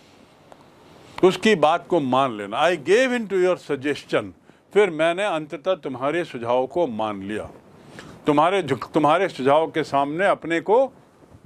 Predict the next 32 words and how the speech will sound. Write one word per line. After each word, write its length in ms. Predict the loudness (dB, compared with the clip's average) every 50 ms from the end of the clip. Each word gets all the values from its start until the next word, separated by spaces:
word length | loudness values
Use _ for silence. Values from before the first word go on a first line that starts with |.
| _ _ _ _ _ -4
समर्पित 460 | -2 0 0 0 0 -2 -8 -10 -10 _
कर 180 | -8 -8 -8
दिया, 300 | -8 -10 -10 -10 -10 -12 -16 _ _ _ _ _ _ _ _
अर्थात 300 | -4 -2 0 -2 -4 -4 -4
तुम्हारा 300 | -10 -4 -4 -2 -2 -4
सुझाव 440 | -6 -8 -16 -8 -2 -2 -2 -2 -2
मान 320 | -2 -2 0 0 0 -2
लिया। 360 | -6 -10 -12 -14 -10 _ -8 -8
To 60 | -6
give 560 | -2 0 0 0 0 -4 -10 -4 -2 -2 0
in, 120 | -2 -4 -10 -14 -18 _ _ _ _ _ _ _ _ -20 -20 -20 _ _ _ _ _ _ 0
to 140 | 0 0 2
give 200 | 2 2 2 2
माने 240 | 0 -2 -2 -2
देना 460 | 0 2 2 2 2 -2 -6 -10 -12 -18 _ _ _ -2
और 120 | -2 -2
to 160 | 0 -2 -4
give 300 | -2 2 2 2 2 2
in 120 | 0 -2 -2
मतलब 460 | -2 -4 -4 -2 0 0 0 -2 -4 _ _ _ _ _ _ _ _ _ _ _ _ _ _ _ _ _ _ -20 -20 -20 _ _ _ -2
अपने 280 | -2 -2 0 -2 -2 -2
को, 340 | 0 0 -2 -2 -2 -4 _ _ _ -20 -20 -6 -6
अ, 80 | -6
सरेंडर 400 | -2 0 0 0 0 -2 -4 -6
कर 120 | -6 -6 -10
देना, 280 | -12 -12 -18 -20 -20 -20 -20 _ _ _ _ _ _ _ _ _ _ _ _ _ _ _ _ _ _ -12
बात 340 | 0 2 2 2 2 0 0
मान 220 | 2 2 2 4
लेना 260 | 2 2 2 2 0 -2
सामने 360 | -2 -4 -4 -4 -4 -8 -10
वाले 280 | -10 -10 -10 -10 -12
की। 180 | -14 -16 -20 -20